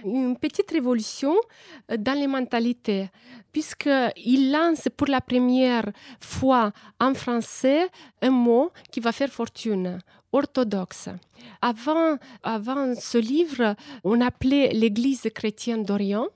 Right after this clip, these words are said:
On parlait de l'Église russe ou de l'Église orthodoxe comme de l'Église chrétienne d'Orient, d'une Église grecque, on disait l'Église grecque aussi, ou encore l'Église russe. Et alors, c'est Alexandre Sturza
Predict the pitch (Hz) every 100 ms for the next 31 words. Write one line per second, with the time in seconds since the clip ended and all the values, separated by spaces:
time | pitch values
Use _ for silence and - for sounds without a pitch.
0 | - 170 196 220 220 247 202 214 208 202
1 | 220 247 214 214 220 285 311 - 226 208
2 | 196 185 175 196 190 202 190 233 240 226
3 | 220 220 208 269 277 208 - 220 208 202
4 | 196 220 - 214 226 214 202 208 208 277
5 | 330 - - 277 196 240 240 220 233 254
6 | 214 208 226 285 440 - 214 202 214 208
7 | 202 240 208 202 214 - 202 - - 262
8 | 403 - - - 311 - - 240 294 294
9 | 254 - 302 302 247 240 311 269 269 226
10 | 185 - 170 - _ - - - - 247
11 | 240 294 359 - - - 247 262 254 -
12 | 302 294 240 - - 240 220 226